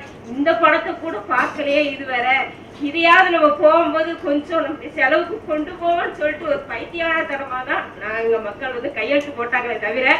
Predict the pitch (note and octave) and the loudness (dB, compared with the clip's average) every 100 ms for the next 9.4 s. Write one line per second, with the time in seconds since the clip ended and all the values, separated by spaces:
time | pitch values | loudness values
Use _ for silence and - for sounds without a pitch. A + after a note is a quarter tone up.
0 | - - - G3+ B3 D4 F4 F4 F4+ C#4+ | -2 -14 -16 -6 -2 2 2 2 4 6
1 | D#4+ - C#4 C4+ C4+ A3+ A3 - D4+ - | 4 4 0 4 4 4 2 0 -2 -2
2 | A#3+ A3+ A#3 A#3+ A3+ F#3 - - - - | 0 0 0 0 -2 -4 -8 -14 -18 -16
3 | - A3 A3+ A#3+ B3 C#4+ - - - - | -10 -4 -2 -2 -4 -4 -8 -10 -14 -14
4 | - - - - G4+ A3+ - D#4+ E4 C4+ | -14 -10 -8 -8 -6 -6 -6 -6 -2 -2
5 | B3+ A#3 A3+ A3+ A3 - A3 A3 G3+ G#3 | -2 -4 -4 -6 -8 -8 -6 -6 -8 -12
6 | - - - G3 G#3+ A3+ A#3+ G3 A3+ A3 | -14 -20 -14 -8 -6 -6 -6 -6 -6 -4
7 | A3+ G#3 - A3+ C4+ D4+ C#4+ C4+ A3 G#3+ | -2 -2 -2 -4 -2 -2 0 -2 -4 -8
8 | A3 A3 A3 B3 D4+ D4 B3+ A3+ A3+ G#3+ | -10 -10 -8 -6 -6 -4 -2 -2 -2 -6
9 | G#3+ G#3 - A#3 | -6 -6 -8 -8